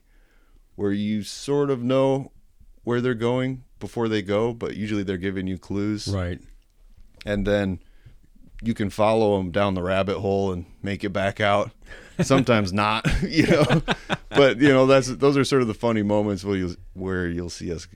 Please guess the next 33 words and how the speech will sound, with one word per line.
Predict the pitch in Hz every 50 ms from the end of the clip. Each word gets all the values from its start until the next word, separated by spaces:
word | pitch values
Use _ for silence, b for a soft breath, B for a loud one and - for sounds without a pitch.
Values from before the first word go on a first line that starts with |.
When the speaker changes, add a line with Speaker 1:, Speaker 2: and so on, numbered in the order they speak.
| - b b b b b b b b -
Speaker 1:
kinda | - 104 95 90
laugh | 85 85 82 82 - -
at | 82
each | 82 80 - 95
other | 85 80 82
and | 80
be | 80 82
like, | 82 82 85 123
"Oh, | 110 101 95 92 90
well, | 90 90 90 87 85 85 85 87 - _ _
that | - 117 123 120
didn't | 104 92 87 87
quite | - - 117 120 120 117 107 -
work," | 92 90 98 107 - - -
or, | - 117 110 104 104 98 - B B B B B B B B B B
you | - 143
know, | 139 127
"There | 123 123
was | 117 113 -
something | - 165 139 120 110 127 117 113
there | 117 117 117 117 117 117 117 117 113 110 113 113
and | 113 107 107 107 107 -
it | 113 113 101 95 95
ki-, | - 143
it | 120 - - - 120 107
kinda | - 123 117 117 107
floated | 98 - 117 117 113 110 107 101
away," | 95 95 95 95 95 95 90
or | 92 92
something | 87 - 92 95 92
like | 92 90 87
that. | - 90 87 87 B B B B B B B
So | - - 127 123 120 107 107 -